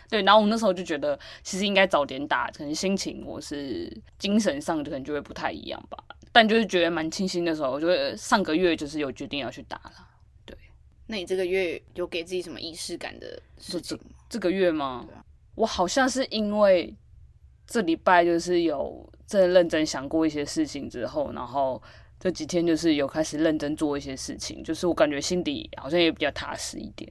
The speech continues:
Speaker 1: 就是比如说像我之前有买了一些线上课程，然后就拖，拖，拖，拖到这几天才终于把我之前很想上的一个课终于全部上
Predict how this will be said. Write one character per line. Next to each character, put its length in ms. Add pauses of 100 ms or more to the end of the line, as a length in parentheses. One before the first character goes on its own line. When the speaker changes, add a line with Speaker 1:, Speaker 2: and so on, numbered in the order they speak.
(140)
Speaker 1:
就 80
是 220
比 100
如 80
说 80
像 180
我 80
之 120
前 180
有 140
买 160
了 60
一 60
些 140
线 180
上 200
课 160
程， 180 (360)
然 80
后 120
就 80
拖， 280
拖， 260
拖， 320
拖 180
到 220
这 200
几 160
天 220
才 100
终 160
于 60
把 320 (320)
我 80
之 160
前 300 (400)
很 120
想 160
上 160
的 80
一 120
个 160
课 200
终 160
于 60
全 160
部 100
上 240